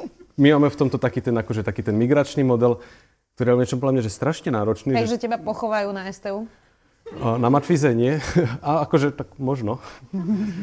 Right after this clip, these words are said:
Speaker 1: Eh, ale že toto sa mne na tom nepáčilo. Vieš, že každé dva roky byť v inej krajine, čo akože v niečom je pekné,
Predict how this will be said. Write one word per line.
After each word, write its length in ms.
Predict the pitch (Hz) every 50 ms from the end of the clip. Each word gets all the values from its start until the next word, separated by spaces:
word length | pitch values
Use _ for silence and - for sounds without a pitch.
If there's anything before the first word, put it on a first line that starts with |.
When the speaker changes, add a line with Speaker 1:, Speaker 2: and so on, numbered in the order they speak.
| 190 - - - - _ _
Speaker 1:
Eh, 60 | - 131 117 113 113 113 113
ale 180 | - 135 127 139
že 100 | 135 139
toto 200 | 135 - 160 -
sa 120 | 170 - 165
mne 160 | 147 143 131
na 80 | 127
tom 80 | - 131
nepáčilo. 400 | 120 104 - 120 98 - 120 110
Vieš, 160 | 110 131 120
že 80 | 123 -
každé 220 | 135 131 127 147
dva 180 | 139 135 135 127
roky 100 | 127 -
byť 140 | 135 131 117
v 100 | 107 113
inej 140 | 120 120
krajine, 240 | - - 107 110 110
čo 100 | 98 -
akože 220 | 120 - - 123 117
v 60 | 123
niečom 180 | 135 - -
je 120 | 196 160 107
pekné, 320 | - 95 - - 113 127